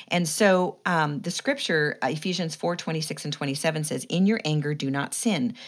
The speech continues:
Do not let the sun go down while you are still angry, and do not give the devil a foothold." So I would encourage my kids, listen, we don't want to give the devil a foothold in our home. So let's try to get this worked out before bed.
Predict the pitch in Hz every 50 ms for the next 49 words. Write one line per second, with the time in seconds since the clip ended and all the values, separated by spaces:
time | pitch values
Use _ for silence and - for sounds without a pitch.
0 | - - - _ _ - 165 170 170 170 190 214 - 180 160 156 156 - 165 -
1 | - 160 143 151 151 156 151 156 151 147 147 139 143 143 147 147 147 135 139 135
2 | 135 143 139 - - - 143 131 127 - 160 175 185 170 143 135 131 - - 143
3 | 135 147 143 139 143 143 - - - 147 135 139 151 147 127 139 139 139 139 135
4 | 131 - - 139 - - - 139 139 - - 135 135 135 - - - - - -
5 | - - - - - - - - 208 185 - - 165 170 170 190 208 214 202 -
6 | - - 214 214 220 214 208 214 214 214 214 - - 165 139 139 - - 160 151
7 | 151 - 143 131 127 135 151 185 202 226 247 226 214 202 196 180 180 160 160 151
8 | 156 151 147 143 143 139 135 - - 147 147 151 151 143 131 123 - - 139 151
9 | 156 151 160 165 165 - 175 165 147 135 131 135 143 143 - - - - - -
10 | - - - - - - 190 170 165 160 151 156 156 170 170 196 208 - - -
11 | - 226 220 208 190 - 180 180 185 170 - - 151 156 151 156 - - 139 139
12 | - - 143 139 - - 143 139 135 123 - 127 - - - - -